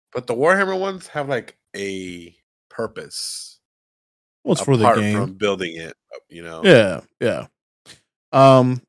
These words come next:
Speaker 2: so I've got, uh, so I wanna go back and grab those, and the, well, I mean, the main reason was, is just, like, just sitting there, put 'em together, talking and stuff like that. It's so, um,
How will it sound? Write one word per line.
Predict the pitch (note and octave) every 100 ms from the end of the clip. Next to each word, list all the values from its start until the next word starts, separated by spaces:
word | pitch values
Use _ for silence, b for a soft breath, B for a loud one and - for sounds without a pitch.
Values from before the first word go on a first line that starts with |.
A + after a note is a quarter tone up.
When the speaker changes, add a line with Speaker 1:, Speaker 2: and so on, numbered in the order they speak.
| _
Speaker 2:
so | - D3+
I've | C#3 C#3+
got, | E3 D#3
uh, | D3 C#3 C3 B2
so | - - C#3+ C3+
I | C3+
wanna | D3 D#3
go | C#3
back | C3 C3
and | C3
grab | A#2 A#2 A2+
those, | F3+ F3+ D3+
and | D3
the, | B2+
well, | C#3+ G3
I |
mean, | E3 D3+
the |
main | B2+ C#3 E3+ D3
reason | C3 B2 A2
was, | A2 C#3+ A2
is | A2
just, | A2
like, | G#2+ G2+
just | B2 A#2+ -
sitting | A#2+ B2+
there, | B2+ C3 C3+ C3+ - _ _ _ _ _
put | C3+
'em | B2+
together, | A2 G#2 A#2 B2 B2 B2 B2 _ _ _ _ _ _ _ _ _ _ -
talking | B2+ A#2+ - A#2+
and | A2+
stuff | B2
like | A#2+ A#2+
that. |
It's | A2+ -
so, | - - C#3+ C3+ C3 B2 A#2+ A#2+ _ _ - _ _ _ _ _ _ - _ _ _ - _
um, | A2+ A2 G2 F#2+